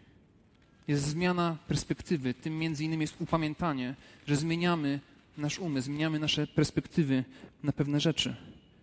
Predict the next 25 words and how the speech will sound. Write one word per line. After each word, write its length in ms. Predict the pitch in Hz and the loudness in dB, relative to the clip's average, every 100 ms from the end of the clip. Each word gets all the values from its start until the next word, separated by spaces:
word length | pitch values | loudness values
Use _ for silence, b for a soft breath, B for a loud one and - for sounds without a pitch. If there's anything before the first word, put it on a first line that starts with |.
| b b b b b b _ _ _ | b b b b b b _ _ _
Biorąc 380 | 143 175 202 185 | 6 8 8 6
każdą 440 | - 196 185 180 185 | 4 6 6 2 0
ich 200 | 165 - | 0 0
myśl 280 | 175 - | 0 0
i 40 | 139 | -2
sprawiając, 460 | - 156 156 151 | 2 2 2 0
by 100 | 143 | 0
nie 100 | 151 | 0
była 220 | 151 180 170 | 2 2 2
już 180 | 156 | 0
niewolnikiem 800 | 165 156 160 160 180 - 143 143 - B B B _ - | 0 2 4 4 4 6 6 2 -6 B B B _ -2
niszczących 600 | 151 - 185 185 185 - | -2 0 -2 -2 -2 0
ideologii, 680 | 165 160 160 165 135 120 120 - B B B B B - - - | 4 6 6 6 4 2 -2 -6 B B B B B -20 -20 -6
ale 180 | 135 139 | 0 4
żeby 140 | 147 | 4
była 200 | 147 156 | 4 0
posłuszna 440 | - 135 151 - 127 | -2 -4 -4 -4 -2
Chrystusowi. 680 | 135 - - 151 123 117 - - - _ _ _ _ b b b b _ _ - - | -4 -4 -2 0 0 -4 -12 -20 -20 _ _ _ _ b b b b _ _ -10 -2
I 40 | |
do 40 | 165 | 4
tego 180 | 196 | 4
jest 120 | 202 - | 4 0
potrzebna 300 | - 208 202 | -2 -2 -4
odpowiednia 360 | - 196 196 | -4 -4 -2
broń. 340 | 190 196 117 | -4 -6 -8